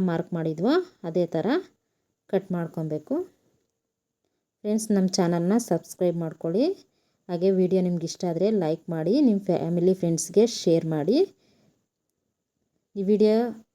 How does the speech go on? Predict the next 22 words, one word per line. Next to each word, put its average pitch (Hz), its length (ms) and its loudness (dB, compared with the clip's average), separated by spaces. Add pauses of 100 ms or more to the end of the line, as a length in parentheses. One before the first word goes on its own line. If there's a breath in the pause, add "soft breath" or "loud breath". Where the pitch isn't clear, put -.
(360)
ಅರ್ಥ 185 280 -4
ಆಗಿಲ್ಲ 196 320 4
ಅಂದರೆ 185 220 2
ಇನ್ನೊಂದು 185 320 2
ಸಲ 185 200 4 (280)
ಕಾಮೆಂಟ್ 190 400 0
ಮಾಡಿ, 175 260 4 (340 loud breath)
ಇನ್ನೊಂದು 196 280 0
ಸಲ 196 220 0
ನೀಟಾಗೆ 190 500 4 (120)
ನಿಮ್ಗೆ 208 280 6
ಅರ್ಥ - 220 -2
ಆಗೋ 180 200 2
ಥರ 180 220 -2
ಎಕ್ಸ್ಪ್ಲೇನ್ 180 540 0
ಮಾಡ್ತೀನಿ. 165 420 -4
ನಾನು 202 200 0
ಅರ್ಥ 147 240 -4
ಆಗಿದೆ 180 320 0
ಅಂತ 170 200 -6
ಅಂದ್ಕೊತಾ 165 520 -2
ಇದ್ದೀನಿ. 160 280 2